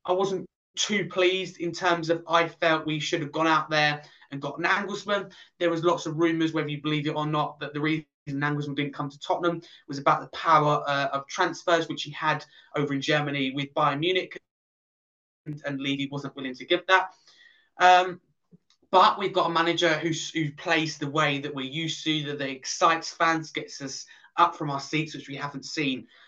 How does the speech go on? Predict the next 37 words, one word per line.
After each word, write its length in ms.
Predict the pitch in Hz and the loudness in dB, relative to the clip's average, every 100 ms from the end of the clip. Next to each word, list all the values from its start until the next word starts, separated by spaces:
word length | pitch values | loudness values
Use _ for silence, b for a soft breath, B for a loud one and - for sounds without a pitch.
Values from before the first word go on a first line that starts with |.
| b b | b b
uh, 160 | 131 135 | 2 2
I 100 | 131 | 2
don't 200 | 131 123 | 0 -2
think, 160 | 131 | -6
since 160 | 135 123 | -8 -10
two 80 | 131 | -4
thousand 280 | 123 123 123 | -2 -2 -4
nineteen 500 | 123 117 135 127 127 | -6 -6 -4 -4 -6
under 180 | 120 127 | -10 -8
Poch. 520 | - 170 - - - b b - | -2 -2 0 -4 -6 b b -4
Probably 240 | 208 185 | -2 2
the 60 | 175 | 4
last 300 | 185 185 160 | 2 0 -4
game 100 | 147 | -4
we 80 | |
saw 280 | 143 190 185 | -4 2 2
that 140 | 139 135 | 2 -2
was 120 | 135 | -8
a 20 | |
Champions 360 | - 156 135 135 | -6 -6 -8 -10
League 120 | 123 | -8
semi-final, 640 | 135 117 143 156 120 107 b b b | -8 -6 0 0 0 -6 b b b
where 140 | 131 127 | -8 -2
fans 360 | 139 131 - - | 0 -2 -4 -8
got, 140 | 147 - | -8 -6
fans 200 | 147 139 | -4 -4
got 120 | 135 139 | -6 -10
off 140 | - | -8
their 140 | 127 | -10
seat, 420 | 127 - 135 127 - b b b b 135 | -8 -6 -6 -6 -14 b b b b 4
uh, 480 | 135 131 135 139 139 | 6 6 4 2 -4
and 180 | 147 151 | -2 2
really 300 | 175 165 165 | 2 2 -2
enjoyed 500 | 156 185 208 160 - - | 0 0 0 -2 -6 -6
watching 520 | 175 180 - 151 147 | -4 -4 -4 -4 -6
Tottenham 280 | - 170 139 | -4 -6 -2
Hotspur, 500 | 170 - - 117 107 | -4 -4 -4 -2 -2